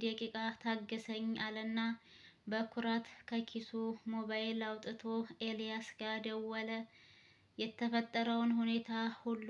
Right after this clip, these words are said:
ነገረው። ኤልያስም "የጠገበች ሚዳቆነች ያጋጠመችን በይኛ" አለና "ለማንኛውም ነብር ሆይ ጥርስህን ይዘሃል" አለው። ጋርዱም በግራ በኩል ቀበቶ ላይ የሰካውን ሽጉጥ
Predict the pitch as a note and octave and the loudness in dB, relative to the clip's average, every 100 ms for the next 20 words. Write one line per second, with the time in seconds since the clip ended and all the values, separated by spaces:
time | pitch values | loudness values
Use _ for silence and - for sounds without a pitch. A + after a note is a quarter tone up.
0 | A3+ A3 A3 - A3 A3 A3 A3 - - | -2 -2 -4 -6 -4 -2 -2 -4 -6 -4
1 | A3+ A3+ A3 A3+ - A3+ A#3 A#3 - - | -2 0 0 -2 0 2 4 2 -6 -20
2 | - _ G#3+ A3+ A3+ G#3+ G#3 A3+ A3+ A3+ | -20 _ 2 2 0 -2 2 4 4 0
3 | - A3+ A3+ A3+ A3+ A3+ A3 A3 A3 - | -4 -2 0 2 0 -2 -4 -2 -4 -6
4 | A#3 A3 G#3 A3 G#3+ G#3+ G#3+ A3 A3 - | -4 -4 -2 -4 -4 -6 -6 -6 -8 -8
5 | A3 A3 - G#3+ G#3+ A3 B3 B3+ A#3 - | -6 -6 -4 -2 0 2 2 2 -2 0
6 | A3+ A3+ A3 A3 A3+ A#3 - - - - | 0 2 0 0 0 -2 -10 -20 -16 -2
7 | G#3+ A3+ A#3 A#3 A#3 A#3 A#3 A#3+ A#3 A#3 | 2 6 6 8 8 6 6 6 4 0
8 | - A3 A3+ A#3 A3+ A3 A3 A3+ A3 - | 8 10 12 8 4 2 2 2 0 -2
9 | - A3+ - A3+ A3+ A3+ G#3+ A3+ A3+ A#3 | 2 2 4 6 8 6 6 2 4 4
10 | A#3+ A3+ G#3+ G#3+ A3 A3 - - - - | 2 2 2 0 -4 -6 -10 -20 -20 -6
11 | G3+ G#3+ A3+ G#3 A3+ A3+ A3+ - - A3 | 2 2 2 2 4 4 4 -2 -2 -2
12 | G#3+ G#3+ A3 A3 A3 - - A3+ A3+ - | 0 0 2 0 -4 -6 0 0 0 -2
13 | A3 G#3+ A3 - A3+ A3 G#3+ G#3+ A3 G#3 | -2 -2 -4 -8 -6 -2 0 2 0 -2
14 | A3 G#3+ A3+ A3+ - G#3+ A3 A3 - A3 | -6 -4 -4 -6 -4 -4 -2 -4 -6 -6
15 | - A3 | -4 -6